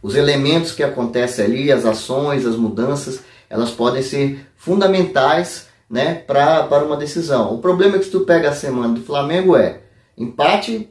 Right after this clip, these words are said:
melancólico, um zero a zero contra o Goiás que só se defendia, né? Concordo com o Mauro aí, algumas mudanças tiveram que ser feitas até por questão de suspensão, de, de pessoas que estavam machucadas, Léo Pereira sentiu, Pulgar sentiu, por exemplo, né, entre outros.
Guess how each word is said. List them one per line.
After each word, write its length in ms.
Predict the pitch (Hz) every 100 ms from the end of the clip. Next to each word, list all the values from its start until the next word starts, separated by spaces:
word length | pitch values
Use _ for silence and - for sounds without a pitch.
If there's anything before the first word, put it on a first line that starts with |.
| _
melancólico, 960 | 120 123 160 180 175 - 160 190 196 196
um 120 | 185
zero 220 | 165 175
a 60 | 165
zero 260 | 147 170
contra 240 | 170 170 175
o 40 |
Goiás 340 | 175 165 165 165
que 60 |
só 140 | - 190
se 120 | 190
defendia, 720 | 190 196 208 165 151 110 - - _ _ _ _
né? 340 | - 107 135 - - _
Concordo 420 | 117 113 139 156 -
com 80 |
o 20 | 135
Mauro 260 | 143 131
aí, 160 | 117 165
algumas 340 | 147 139 135
mudanças 420 | 127 120 127 131
tiveram 240 | - 139 135
que 60 |
ser 140 | 135 147
feitas 260 | 165 165
até 200 | 139 135
por 120 | 131 123
questão 320 | 117 - 110
de 60 |
suspensão, 840 | 107 - 110 107 - 147 156 135 113
de, 140 | 113
de 140 | 107
pessoas 400 | 110 117 110 113
que 80 | -
estavam 380 | - 110 110 95 - - -
machucadas, 560 | 110 - - 143 120
Léo 160 | 120 117
Pereira 340 | 113 110 131
sentiu, 460 | - 101 - 151 143
Pulgar 360 | - 104 117
sentiu, 540 | - 98 90 139 151 139
por 180 | 113 104
exemplo, 440 | 98 131 147 - - _ _ _
né, 320 | 117 127 131 143 - _
entre 320 | - 117 123 113
outros. 500 | 143 160 - -